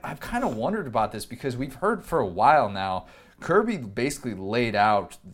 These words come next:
what the agreement was going to have to be. And he's like, "Well, yeah, we're gonna get two home games out of this if this is what's going to happen, because Auburn stands to benefit more from this." And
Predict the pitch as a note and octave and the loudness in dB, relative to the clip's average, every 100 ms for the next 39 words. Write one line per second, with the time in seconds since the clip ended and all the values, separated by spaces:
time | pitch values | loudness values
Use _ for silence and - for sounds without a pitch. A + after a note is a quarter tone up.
0 | - - G2+ A2+ G#2+ G#2+ F#2 A2+ A2+ G#2+ | -18 -10 -2 -2 -2 -8 -8 -6 -4 -4
1 | - F#2+ F#2 G#2 G#2 F#2 G#2 F#2 G#2+ D3+ | -6 -12 -8 -6 -6 -4 -4 -4 -8 -8
2 | F#2+ E2 E2 F2+ F#2 A#2+ D#2 F2+ F#2+ G2 | -8 -10 -10 -8 -4 -4 -4 -6 -8 -8
3 | G2 - A#2 G2+ A2 B2+ F2 F2 F2+ F2+ | -10 -8 -8 -6 -6 -6 -10 -6 -6 -6
4 | F2+ F2+ F2+ F2 F#2+ - F2+ F#2+ F2+ - | -8 -10 -12 -10 -10 -10 -12 -10 -10 -10
5 | F#2+ E2+ - B2+ F#3+ G3 F2 F2 - - | -12 -12 -10 -2 -2 -2 -10 -14 -18 -20
6 | _ G#2+ A2+ G2+ - G2+ G2+ G#2 G#2 F#2 | _ -6 -4 -2 -2 0 2 0 -2 -4
7 | - G2 G2+ - E2+ G#2 G#2 - E2+ A#2 | -8 -8 -8 -10 -6 -6 -6 -12 -2 2
8 | E3+ G#2 F2+ F2 F2+ - F#2 | 2 -2 -8 -8 -8 -8 -10